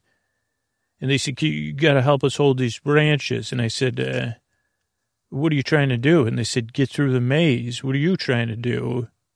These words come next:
And I said, "I, I, I, I wandered in here." And they said, uh, "You just wandered in here." And I said, "Yeah." And they said, "This is the, uh, endless maze of," uh, I can't remember. It had a lot of, uh,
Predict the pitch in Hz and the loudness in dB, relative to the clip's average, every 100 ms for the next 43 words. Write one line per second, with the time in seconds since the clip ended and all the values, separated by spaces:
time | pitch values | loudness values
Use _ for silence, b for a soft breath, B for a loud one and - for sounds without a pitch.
0 | _ - 127 120 - 123 127 123 127 127 | _ -4 -2 -2 -2 -6 -6 -6 -4 -4
1 | - 120 120 - 123 - 139 120 131 139 | -4 -4 -4 -2 -4 -2 -2 0 0 2
2 | 135 127 120 147 147 127 117 110 123 113 | 2 2 2 2 0 -2 -4 -6 -10 -12
3 | _ _ _ _ _ _ _ _ _ _ | _ _ _ _ _ _ _ _ _ _
4 | _ _ _ 160 120 117 117 113 113 123 | _ _ _ -6 -2 0 0 -2 -4 -4
5 | 120 120 110 - 117 117 123 123 120 - | -2 -2 -4 -4 -6 -4 -4 -2 -4 -6
6 | _ _ _ _ _ _ 147 123 131 113 | _ _ _ _ _ _ -8 -4 -4 -2
7 | 127 127 131 131 127 127 131 113 113 113 | 0 2 4 6 6 6 6 2 -4 -6
8 | 120 117 113 - 127 135 113 117 - 120 | -8 -4 -4 -2 2 4 4 -2 -6 -8
9 | 123 143 - 120 120 120 120 120 127 135 | -4 -4 -4 -4 -4 -2 -2 -4 -2 0
10 | 139 135 135 - 131 123 127 127 131 117 | 2 4 4 2 -6 -2 2 2 2 0
11 | 127 110 117 120 120 107 _ _ _ - | -2 -4 -6 -4 -6 -8 _ _ _ -4
12 | 139 - 156 139 139 117 127 123 139 139 | -2 2 2 4 2 2 0 2 2 2
13 | 127 127 127 127 110 123 120 120 | 0 4 4 2 0 -4 -4 -6